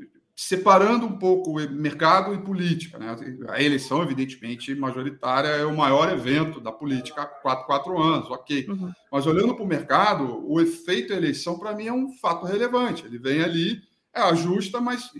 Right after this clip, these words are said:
Speaker 1: não, não, não, não é uma questão que é estrutural ali naquele ponto.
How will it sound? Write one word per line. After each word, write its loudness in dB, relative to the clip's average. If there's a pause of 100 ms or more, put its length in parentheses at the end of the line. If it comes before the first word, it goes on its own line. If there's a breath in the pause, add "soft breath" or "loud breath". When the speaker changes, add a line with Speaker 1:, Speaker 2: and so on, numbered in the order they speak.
(160)
Speaker 1:
não, -12
não, -12
não, -12 (300 soft breath)
não 2
é 4
uma 2
questão -4
que -6
é 0
estrutural 4
ali 0
naquele -2
ponto. -4